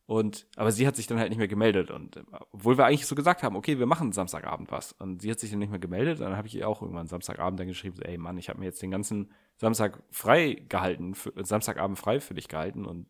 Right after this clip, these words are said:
du meldest dich. Du kannst, hättest ja wenigstens mal absagen können, weißt du, wär nett gewesen so.“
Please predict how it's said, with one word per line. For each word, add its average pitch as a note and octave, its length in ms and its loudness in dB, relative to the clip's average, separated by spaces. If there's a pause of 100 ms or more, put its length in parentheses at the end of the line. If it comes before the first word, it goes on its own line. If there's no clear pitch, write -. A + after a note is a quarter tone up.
(160)
du - 80 -6
meldest A2 320 2
dich. E2+ 100 -6
Du - 160 -12
kannst, - 460 -4
hättest G#2+ 260 0
ja A#2+ 120 10
wenigstens A#2+ 320 8
mal A2+ 100 4
absagen F#2+ 400 4
können, - 240 -12
weißt - 140 -10
du, A#2 100 -4
wär G#2 100 2
nett B2 200 0
gewesen E2+ 340 -4
so.“ - 200 -10